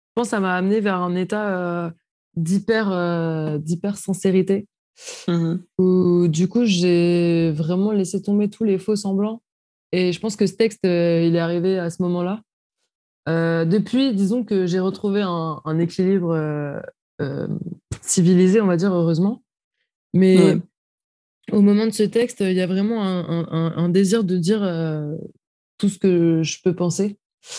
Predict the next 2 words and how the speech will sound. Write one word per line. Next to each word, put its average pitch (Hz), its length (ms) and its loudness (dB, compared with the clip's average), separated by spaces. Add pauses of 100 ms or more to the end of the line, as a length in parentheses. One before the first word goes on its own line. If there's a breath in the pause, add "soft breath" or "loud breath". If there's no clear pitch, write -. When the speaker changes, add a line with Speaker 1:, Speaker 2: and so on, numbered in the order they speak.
(540 loud breath)
Speaker 1:
Euh, 165 1080 2 (480)
donc, 170 380 -2